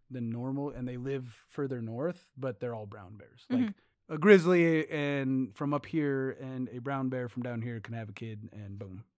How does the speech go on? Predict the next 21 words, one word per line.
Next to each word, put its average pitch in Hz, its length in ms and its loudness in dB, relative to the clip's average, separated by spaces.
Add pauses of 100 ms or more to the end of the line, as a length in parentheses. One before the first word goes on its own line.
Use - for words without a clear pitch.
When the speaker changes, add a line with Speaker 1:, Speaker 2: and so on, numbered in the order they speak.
(160)
Speaker 1:
it's - 400 -16 (140)
just 104 200 -12
a 98 40 -12
regular 95 280 -12
bear. 95 200 -16 (260)
Speaker 2:
Ta-da! 381 640 0 (600)
Speaker 1:
Um, 107 240 -6 (360)
but 175 80 6
yeah, 175 160 8
I 156 60 6
think 175 240 2
they 147 120 0
are, 113 320 -4 (280)
they 131 140 -10
are 113 140 -8
a 123 40 -8
little 226 360 8
bit, 190 340 10 (100)
little 294 340 8
bit 254 280 12
bigger. 170 480 6